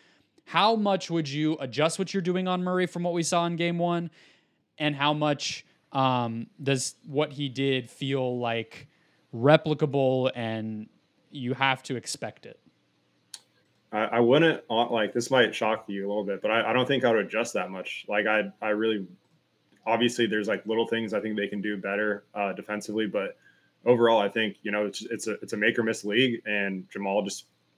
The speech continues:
Speaker 2: couldn't miss. Uh, there's, and that's what makes this Denver offense so scary, is that they, you know, you could focus so much on Murray and Jokic, but they have, you know, three or four other guys that can get hot at any moment. And,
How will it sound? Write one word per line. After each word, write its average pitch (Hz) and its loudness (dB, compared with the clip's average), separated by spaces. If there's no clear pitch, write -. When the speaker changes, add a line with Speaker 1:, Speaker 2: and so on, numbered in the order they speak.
Speaker 2:
couldn't 104 -2
miss. 117 -2
Uh, 95 0
there's, 101 -4
and 110 -2
that's 135 6
what 147 6
makes 131 2
this 113 -2
Denver 107 0
offense 104 -2
so 104 -4
scary, 98 -2
is 95 -6
that 107 -4
they, 107 0
you 117 -6
know, 107 -2
you 110 -2
could 131 -2
focus 113 0
so 113 0
much 107 -2
on 101 -2
Murray 101 0
and 101 -4
Jokic, 104 -2
but 98 -12
they 107 -2
have, 101 0
you 107 -4
know, 98 -2
three 120 4
or 113 4
four 117 2
other 107 2
guys 104 2
that 107 -6
can 107 -8
get 104 0
hot 104 0
at 110 -2
any 123 2
moment. 101 -4
And, 104 -2